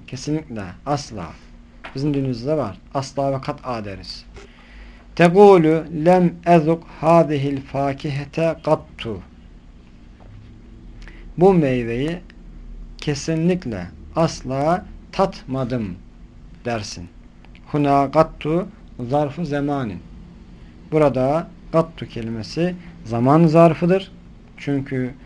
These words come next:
zaga yezuga ezugu fiilinin zamanını ifade eder. Mebniyun alet dammi fi mahalli nasbin. Nasb mahallinde damme üzere mebnidir.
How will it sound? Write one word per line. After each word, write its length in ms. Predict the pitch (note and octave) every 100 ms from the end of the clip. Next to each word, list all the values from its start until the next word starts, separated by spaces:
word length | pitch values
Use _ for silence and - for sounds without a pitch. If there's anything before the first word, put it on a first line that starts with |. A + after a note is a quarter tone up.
| - G2
zaga 360 | G#2+ C3+ C#3 B2
yezuga 500 | A#2+ A#2+ D3 C3 A#2
ezugu 400 | A#2+ C#3 C#3 A#2+
fiilinin 680 | - A2+ G#2+ G#2+ C#3+ F#3+ - - - -
zamanını 500 | B2 B2+ B2+ C3+ D#3+
ifade 400 | - E3 D#3 D3+
eder. 300 | E3 E3 E3 - - -
Mebniyun 500 | C#3 C#3+ D#3 E3+ D#3+
alet 260 | C3+ C#3 C3+ -
dammi 400 | C#3 D#3+ E3+ F3+
fi 200 | F3 D#3
mahalli 440 | C#3+ A#2+ C3+ D3 D3+
nasbin. 420 | B2+ - F2+ E2+ - - - - - -
Nasb 380 | B2+ E3 E3+ -
mahallinde 960 | D3 B2+ - C3+ C3 C3 B2+ D#3+ F#3 - - - C#3+
damme 280 | D3 C#3
üzere 380 | C3+ B2+ C3 D#3+
mebnidir. 880 | D#3 C#3+ A#2+ C#3+ D3+ - F2 -